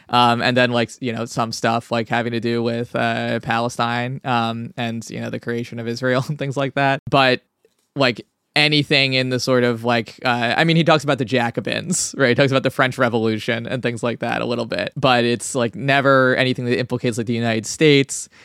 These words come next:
It's never anything that implicates, like, you know, the seriousness of, like, the rationalist, like, Western world <laughs> order. You know, it's just all, like, very, you know,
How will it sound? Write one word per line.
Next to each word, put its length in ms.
It's 120
never 240
anything 220
that 100
implicates, 640
like, 240
you 80
know, 300
the 400
seriousness 800
of, 100
like, 200
the 360
rationalist, 800
like, 180
Western 760
world 300
<laughs> 0
order. 600
You 140
know, 180
it's 160
just 140
all, 220
like, 180
very, 440
you 80
know, 320